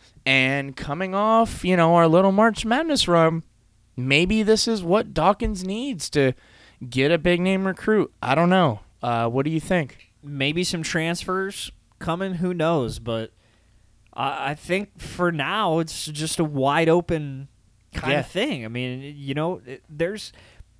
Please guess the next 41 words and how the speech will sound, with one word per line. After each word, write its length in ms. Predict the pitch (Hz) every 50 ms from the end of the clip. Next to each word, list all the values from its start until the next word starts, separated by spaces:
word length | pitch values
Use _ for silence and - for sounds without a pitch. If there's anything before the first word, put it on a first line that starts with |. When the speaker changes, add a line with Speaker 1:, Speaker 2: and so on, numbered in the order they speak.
| _ _ _
Speaker 2:
there's 240 | - 180 180 160 170
never 240 | 185 220 247 269 269
been 160 | 220 254 233
a 40 | 214
shortage 840 | 196 - - - 196 190 196 190 175 160 131 120 113 113 120 - - - _ -
of 560 | 147 139 139 139 135 127 123 127 - - - _ _ _ _ _ _ _ _ _ _ _ _ _ _ 147
non-household 1160 | 139 135 135 135 147 151 151 160 160 160 156 - 160 143 139 139 - - - 139 135 123 120
names 460 | 123 123 123 127 123 113 107 110 -
to, 260 | - - 117 113 104 - _ _ _ _ _ _ _ _ _
to 120 | - - 113
end 200 | 113 127 127 131
up 120 | 127 -
coming 320 | - - 135 131 135 127 120
to 60 | 117
fruition 640 | - - 123 113 110 110 117 - - - - 95 - _ _ _
Speaker 1:
Yeah. 240 | - 127 123 117 107 - - _ _ _ _ _ _ _ _ _ _ _ _ - - -
Speaker 2:
at 200 | 117 123 117 104
U 120 | 113 117
C 220 | 113 - - 113 104
F. 160 | 95 92 -
You 60 | 139
Speaker 1:
It's 40 | 147
Speaker 2:
know 60 | 151
what 60 | 156
I 40 | 180
Speaker 1:
here. 40 | 175 170 185 185
Speaker 2:
mean? 80 | 185 - - -
Speaker 1:
And, 160 | 165 165 170
and 140 | - 160 170
here's 80 | 175 190
Speaker 2:
Like, 100 | 196 170
Speaker 1:
the 60 | 196
Speaker 2:
there's 160 | 208 196 170 196
all, 200 | 202 214 185 -
like, 200 | 165 165 160 - - - 104 113 107
where 260 | 104 117 127 143 156
did 160 | 156 160 160
Greg 260 | 143 143 147 151 156
McCrae 380 | 160 151 135 - 151 143 151 147
come 220 | - - 131 113 117
from? 360 | - 123 113 104 92 92 104